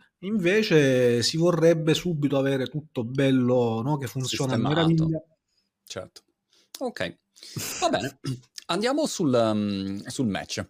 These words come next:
Speaker 2: e poi, insomma, su
Speaker 1: Andiamo sul
Speaker 2: questa,
Speaker 1: match,
Speaker 2: eh,
Speaker 1: andiamo
Speaker 2: su
Speaker 1: su
Speaker 2: questa C sei e, e Against Everything ne, ne riparleremo.
Speaker 1: Sì, sì, sì. Allora, qui per, hai giocato tante buone partite, io qui ne ho selezionate alcune. Per esempio, in questa partita dopo D quattro e sei, no?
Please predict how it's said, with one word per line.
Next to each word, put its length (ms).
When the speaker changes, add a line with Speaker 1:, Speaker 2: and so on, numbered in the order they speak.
Speaker 2:
e 120
poi, 180
insomma, 280
su 100
Speaker 1:
Andiamo 80
sul 220
Speaker 2:
questa, 100
Speaker 1:
match, 380
Speaker 2:
eh, 20
Speaker 1:
andiamo 220
Speaker 2:
su 80
Speaker 1:
su 20
Speaker 2:
questa 160
C 220
sei 540
e, 180
e 100
Against 400
Everything 460
ne, 140
ne 160
riparleremo. 580
Speaker 1:
Sì, 640
sì, 300
sì. 260
Allora, 280
qui 160
per, 340
hai 120
giocato 340
tante 540
buone 360
partite, 500
io 140
qui 160
ne 100
ho 40
selezionate 760
alcune. 800
Per 160
esempio, 840
in 160
questa 320
partita 400
dopo 240
D 220
quattro 640
e 120
sei, 380
no? 280